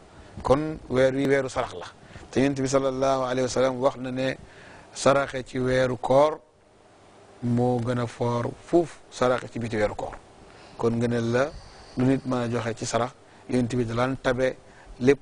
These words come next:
lu mu xamoon daf ko bokkoon ak ñëpp. Amul lenn lu mu daan denc ci lu am njëriñ. Loolu mooy bokk na ko jaam Yàlla yi. Kon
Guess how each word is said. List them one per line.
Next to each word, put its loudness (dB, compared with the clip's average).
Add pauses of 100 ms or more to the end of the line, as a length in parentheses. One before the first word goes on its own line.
lu -4
mu -6
xamoon -4
daf -12
ko -10
bokkoon -2
ak -4
ñëpp. 0 (420)
Amul -2
lenn 2 (100)
lu -2
mu -4
daan -2
denc 0
ci -8 (120)
lu 2
am -2
njëriñ. 2 (520)
Loolu 4
mooy -2
bokk -2
na -6
ko -4
jaam -2
Yàlla -4
yi. -12 (440)
Kon 2